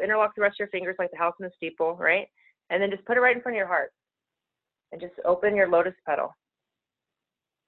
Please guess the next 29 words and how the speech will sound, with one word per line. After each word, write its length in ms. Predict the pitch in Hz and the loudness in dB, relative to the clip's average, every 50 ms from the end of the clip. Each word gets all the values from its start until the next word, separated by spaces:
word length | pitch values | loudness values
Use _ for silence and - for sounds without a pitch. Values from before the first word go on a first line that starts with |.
| _ _ _ _ - | _ _ _ _ -14
And 100 | - 165 | -10 -2
breathe 220 | - 202 202 190 190 | 2 4 4 6 8
in. 320 | 196 196 214 240 254 247 - _ _ _ - | 8 8 8 6 2 -4 -8 _ _ _ -2
Imagine 420 | 175 190 190 190 190 196 190 180 | 4 6 6 6 6 2 -4 -2
God's 340 | 165 180 175 185 196 190 - | 2 4 4 4 4 0 0
love 160 | 208 202 190 | -2 -2 -2
and 100 | 190 185 | -2 -2
light, 220 | 180 180 175 - - | 0 0 0 -2 -4
gold 200 | - 175 180 185 | -6 -4 -2 -2
energy 300 | 180 180 185 180 - 185 - | -2 -4 -4 -8 -10 -18 -16
coming 260 | 180 180 180 180 185 | -14 -10 -8 -8 -6
in. 120 | 180 170 165 | -6 -8 -8
Breathe 280 | 160 180 180 180 180 | -8 -8 -8 -6 -4
in, 200 | 185 185 190 196 | -2 -2 -2 -2
all 220 | - 156 160 165 170 | 0 0 0 0 -2
is 100 | 170 165 _ | -4 -6 _
well. 480 | 175 208 214 226 240 254 269 269 _ _ _ - | 0 2 4 4 4 2 -2 -4 _ _ _ -10
And 120 | - 170 165 | -8 -8 -4
breathe 220 | 190 190 185 196 | -4 -4 2 2
out, 180 | 190 180 165 - | 4 4 4 4
all 180 | 165 175 190 208 | 4 2 2 2
insecurities, 600 | 208 208 - 214 - - 196 190 190 190 180 - | -2 -6 -10 -16 -12 -6 -4 -4 -4 -6 -6 -4
all 240 | - 165 175 180 | 0 0 0 0
worry, 420 | 170 175 170 170 175 175 175 175 165 | 0 -4 -4 -4 -4 -6 -8 -8 -6
all 200 | - 156 165 165 | -4 -2 -2 -2
less 160 | 165 165 165 - - | -2 -4 -6 -6 -10
than 80 | 170 165 | -12 -8
light 220 | 160 156 151 147 | -8 -8 -6 -8
energies. 420 | 156 160 160 165 _ - 90 98 | -8 -8 -8 -10 _ -14 -20 -20